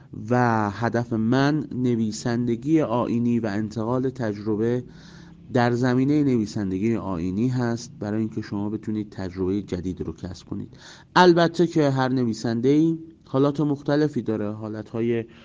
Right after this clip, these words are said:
شادی و غم و غصه و هر اتفاق دیگه‌ای که می‌تونه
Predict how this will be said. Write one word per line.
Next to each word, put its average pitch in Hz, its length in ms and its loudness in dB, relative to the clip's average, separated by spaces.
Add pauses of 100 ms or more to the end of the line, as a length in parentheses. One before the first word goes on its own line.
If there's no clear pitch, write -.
(120)
شادی 113 560 0
و 123 200 6
غم 117 360 -2
و 110 220 0
غصه - 380 -6
و 113 420 0 (460)
هر 196 240 4
اتفاق 123 580 0
دیگه‌ای 117 520 2
که 135 460 0
می‌تونه 127 560 -2